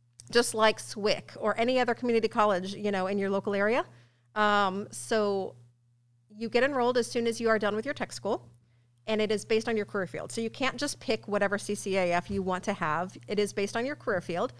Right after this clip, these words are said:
because you need the technical credits you get from tech school,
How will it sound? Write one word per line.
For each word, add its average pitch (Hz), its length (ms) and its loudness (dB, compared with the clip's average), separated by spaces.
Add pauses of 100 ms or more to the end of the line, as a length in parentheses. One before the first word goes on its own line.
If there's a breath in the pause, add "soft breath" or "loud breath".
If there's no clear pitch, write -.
(360 soft breath)
because 226 280 -2
you 226 80 0
need 220 300 0
the 185 460 4
technical 269 360 -2
credits 262 360 -2
you 226 60 -2
get 202 180 0
from 202 320 -2 (140)
tech - 180 -4
school, 233 400 0